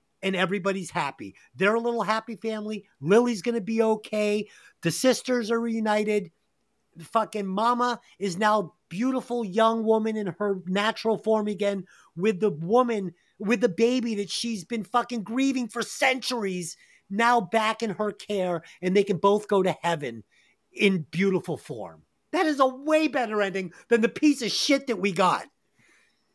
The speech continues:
Fuck this ending. Like, the little girl now turns into a fucking moth. Just stop.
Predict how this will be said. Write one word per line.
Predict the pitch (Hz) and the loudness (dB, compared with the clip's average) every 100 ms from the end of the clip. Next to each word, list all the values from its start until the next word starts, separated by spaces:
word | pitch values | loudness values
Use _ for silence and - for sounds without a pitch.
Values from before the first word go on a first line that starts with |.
| - 453 - | -10 -10 -2
Fuck | 349 330 330 | 2 2 0
this | 494 208 | -2 2
ending. | 349 202 143 202 208 - - | 4 4 2 -8 -12 -12 -2
Like, | 262 262 | -2 0
the | |
little | 269 285 269 | 0 0 2
girl | 247 240 | 8 8
now | 254 233 | 6 0
turns | 214 247 247 226 | 0 -2 -2 -4
into | 240 240 | 0 0
a | |
fucking | 185 240 240 208 | 2 2 2 -2
moth. | 190 190 233 - _ _ _ _ - - _ | 0 4 4 2 _ _ _ _ -20 -20 _
Just | 302 226 - | -2 -2 -4
stop. | - - 170 123 110 | -8 -2 0 0 -4